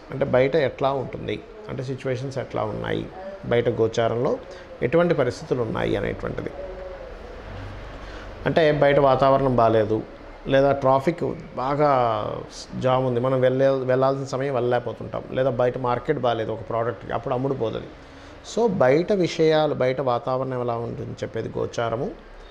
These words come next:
కానీ అతి ముఖ్యంగా మీరు చూసుకోవాల్సింది మీ జన్మజాతక ఫలితాలు మాత్రమే. మీ జన్మజాతకంలో ఏ యోగం ఉంది, ఏ దశ నడుస్తుంది, ఏ సమయం నడుస్తుంది, ఇవన్నీ ఒక ఎత్తు అయితే,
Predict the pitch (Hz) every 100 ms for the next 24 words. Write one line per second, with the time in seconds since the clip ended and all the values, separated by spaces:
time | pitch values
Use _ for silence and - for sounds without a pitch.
0 | - - - - - - - - - -
1 | 147 190 226 - - 131 180 175 - 175
2 | 160 139 - 117 - 120 113 107 160 175
3 | 135 151 127 117 117 120 117 113 123 117
4 | - - 113 107 110 113 - 107 110 -
5 | - - 120 110 107 113 123 120 120 120
6 | 117 117 151 147 117 127 131 120 117 107
7 | 101 107 127 - - - - - - -
8 | - - 127 131 117 104 147 151 135 -
9 | - - 107 123 - - - 120 123 123
10 | 117 123 135 131 110 104 - - - 113
11 | - - - - - - - - - -
12 | - 151 160 196 185 147 135 127 113 120
13 | 165